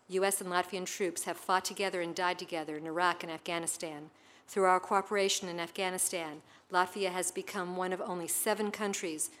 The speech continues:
certified as joint terminal attack controllers who provide essential targeting expertise for nato combat missions. With U S support,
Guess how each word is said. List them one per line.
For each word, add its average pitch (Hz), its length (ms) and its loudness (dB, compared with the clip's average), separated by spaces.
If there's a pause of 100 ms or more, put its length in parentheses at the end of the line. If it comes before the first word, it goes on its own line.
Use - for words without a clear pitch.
(100)
certified 185 640 0
as 165 200 2
joint 196 340 2
terminal 185 320 0
attack 180 300 0
controllers 170 600 -2 (320)
who 185 60 -6
provide 175 380 2
essential 202 500 2
targeting 196 500 0
expertise 175 640 -2
for 180 120 -4
nato 170 260 0
combat 165 440 -4
missions. 160 460 -4 (520)
With 180 160 0
U 196 80 8
S 196 120 6
support, 220 480 2